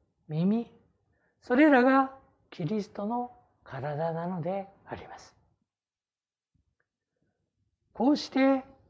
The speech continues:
私たちは隣人となっていき、隣人に寄り添って生きる。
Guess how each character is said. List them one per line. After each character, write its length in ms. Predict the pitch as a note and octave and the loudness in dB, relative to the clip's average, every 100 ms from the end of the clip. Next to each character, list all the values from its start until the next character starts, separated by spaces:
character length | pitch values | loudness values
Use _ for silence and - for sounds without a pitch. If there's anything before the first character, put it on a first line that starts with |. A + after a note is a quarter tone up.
| _ _ | _ _
私 280 | - F#3 A3+ | 2 6 6
た 120 | G#3+ | 4
ち 140 | F3 G#3 | 2 8
は 220 | G#3+ G#3 | 12 12
隣 340 | F#3 G#3 B3+ | 12 8 8
人 260 | A#3+ B3+ B3 | 6 6 6
と 160 | B3+ A#3 | 6 8
な 160 | B3+ | 8
っ 160 | - - | 6 4
て 100 | F#3+ | 4
い 160 | F3 | 4
き、 240 | - - - _ _ _ _ _ _ _ - | 2 -8 -18 _ _ _ _ _ _ _ 0
隣 280 | G#3 A#3+ A3+ | 6 8 8
人 260 | A#3+ A#3 | 8 8
に 220 | A#3+ A#3+ A#3 | 6 6 6
寄 140 | A#3 | 6
り 120 | C4 | 6
添 140 | A3 C#4+ | 4 0
っ 20 | |
て 220 | - A3+ | 0 0
生 120 | A3 F#3+ | 2 2
き 160 | C#4 | 2
る。 100 | G#3+ | 2